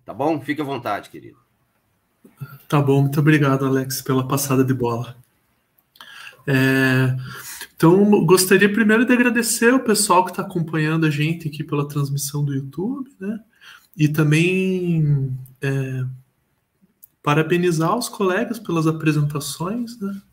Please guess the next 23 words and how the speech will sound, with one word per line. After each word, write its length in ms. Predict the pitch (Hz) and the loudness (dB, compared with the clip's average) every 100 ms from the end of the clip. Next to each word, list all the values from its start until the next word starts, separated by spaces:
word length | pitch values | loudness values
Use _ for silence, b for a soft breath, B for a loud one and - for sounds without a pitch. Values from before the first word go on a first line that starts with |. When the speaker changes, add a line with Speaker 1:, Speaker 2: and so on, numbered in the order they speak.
| _ 147 - | _ -16 -4
Speaker 2:
Foram 240 | 156 151 | 0 4
bastante 480 | 147 147 - 165 175 | 4 2 0 -2 -2
interessantes 680 | 170 160 151 - 165 202 - | -4 -2 -2 0 -2 -2 -6
até 200 | - 143 | -2 0
agora. 440 | 139 175 240 - B B B B B B - | 2 2 0 -2 B B B B B B 0
É, 300 | 147 143 147 | 4 6 6
o 120 | 151 156 | 6 8
meu 180 | 165 | 10
nome 300 | 160 170 180 | 10 8 8
é, 500 | 185 170 151 131 127 - b b b _ _ _ _ - | 6 6 6 2 -2 -10 b b b _ _ _ _ -2
é 120 | 139 | -2
Carlos 340 | - 139 139 | 2 0 0
Thiago 240 | - 139 143 | -2 -2 0
da 160 | 160 | 0
Silva, 480 | - - 170 208 202 | 0 0 0 0 0
sou 260 | - 165 165 | 0 0 2
doutorando 560 | 170 160 160 156 170 | 0 0 2 2 2
pela 540 | 170 156 147 131 151 - _ _ B B B _ | 0 2 2 0 -4 -14 _ _ B B B _
Pontifícia 440 | - 147 147 143 151 | -4 -4 -2 0 2
Universidade 480 | 147 147 151 143 | 2 0 0 -2
Católica 520 | - 143 - 147 147 147 | -4 -6 0 0 0 -2
do 120 | 139 | -6
Paraná 640 | - 139 131 135 190 247 | 0 2 2 0 -2 -4